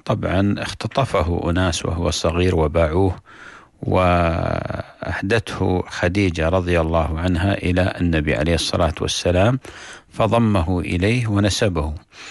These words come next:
أيضًا، فكان ينادى بزيد بن محمد. فلما نزلت هذه الآية حرم الله جل وعلا التبني، وقام النبي عليه الصلاة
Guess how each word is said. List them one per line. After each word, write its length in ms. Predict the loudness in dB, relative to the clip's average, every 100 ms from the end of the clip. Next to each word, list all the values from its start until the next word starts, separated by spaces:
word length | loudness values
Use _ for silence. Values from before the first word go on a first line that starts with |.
| -18 -14 -4
أيضًا، 180 | 0 0
فكان 720 | 0 -2 2 2 4 2 0 -4 -10 -4
ينادى 580 | 0 2 4 2 2 0
بزيد 420 | 0 2 2 0
بن 220 | -2 -2
محمد. 500 | -2 -2 0 0 0
فلما 420 | 0 0 2 2
نزلت 500 | 2 2 0 -2 -2
هذه 240 | -4 -2 -2
الآية 440 | 2 2 2 0 -4 -14 -20 -20 _ -10
حرم 420 | -4 -2 0 0
الله 320 | 0 -2 -2 -2
جل 260 | -2 0
وعلا 240 | 0 0 -4
التبني، 640 | -6 -4 0 2 2 2
وقام 1040 | 2 2 2 -2 -16 -20 -20 _ 0 2 2
النبي 360 | 2 0 0
عليه 200 | 0 0
الصلاة 380 | -2 -2 -2